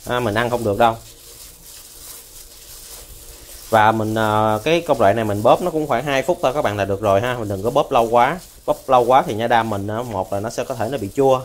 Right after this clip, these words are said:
hai là nó bị, ờ, cái vị mặn, ăn nó không có ngon.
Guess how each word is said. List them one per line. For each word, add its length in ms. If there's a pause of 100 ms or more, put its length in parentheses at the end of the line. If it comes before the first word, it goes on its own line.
hai 220
là 60
nó 100
bị, 240
ờ, 140
cái 100
vị 120
mặn, 280 (220)
ăn 160
nó 60
không 180
có 60
ngon. 220